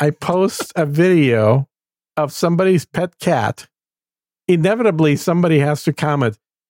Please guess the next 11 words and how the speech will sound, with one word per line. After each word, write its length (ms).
"Oh, 220
well, 200
this 260
will 100
always 380
end 300
badly." 560
It's 80
like, 180
you 140
know, 280